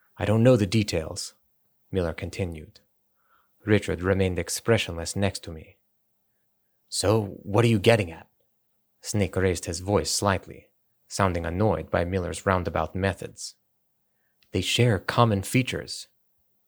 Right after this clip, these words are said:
"What shares common features?" "The deaths. The Arms Tech president and the darpa chief, or I guess I should say decoy octopus, they both died of what looked like a heart attack, right?" "Yeah."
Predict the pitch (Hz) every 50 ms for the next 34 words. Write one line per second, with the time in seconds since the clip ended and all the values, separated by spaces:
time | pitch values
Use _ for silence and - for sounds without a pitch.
0 | _ _ _ _ _ _ - 95 107 107 - - - 104 95 90 - - - -
1 | 90 82 80 80 - - 90 85 - - 78 76 80 - - - - _ _ _
2 | _ _ _ _ _ _ _ _ _ _ _ _ _ _ _ - - 95 87 -
3 | 127 131 92 - - - - - - _ _ _ _ _ _ _ _ _ _ _
4 | _ - 110 107 110 131 143 139 - 143 127 - - - - 147 139 98 98 87
5 | 90 95 - 113 110 110 104 131 135 139 120 110 101 - - - - - _ -
6 | _ _ _ - 117 107 95 87 90 - 104 104 110 107 - 113 98 - 104 92
7 | - - 95 92 87 - - 117 110 - - 104 98 104 117 113 - - - -
8 | 95 - - - - - _ _ _ _ _ _ _ _ _ - 104 98 95 -
9 | 117 135 151 - 117 95 135 139 127 104 92 90 98 - 101 98 - 110 104 -
10 | - 98 - 101 92 - 165 156 117 - - - 85 - - - - 95 107 120
11 | 143 - _ _ _ _ _ _ _ _ _ _ _ _ _ _ _ _ _ _
12 | _ _ - 90 85 78 78 82 98 107